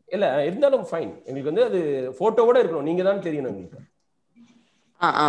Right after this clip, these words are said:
Speaker 2: ஓகே சார்.
Speaker 1: ஓகேவா? எங்க, அஹ், நீங்க college student இல்ல, school student நான் தெரிஞ்சுக்கணும், நியாயம் தானே அது? அஹ்,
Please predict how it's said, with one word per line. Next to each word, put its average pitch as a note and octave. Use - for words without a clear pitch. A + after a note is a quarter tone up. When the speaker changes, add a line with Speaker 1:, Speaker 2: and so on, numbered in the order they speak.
Speaker 2:
ஓகே C#3
சார். B2+
Speaker 1:
ஓகேவா? A#2
எங்க, E3
அஹ், C#3+
நீங்க D3+
college A#3+
student A3+
இல்ல, F3+
school B3
student G#3+
நான் A3
தெரிஞ்சுக்கணும், C#3
நியாயம் E3+
தானே F#3
அது? -
அஹ், C3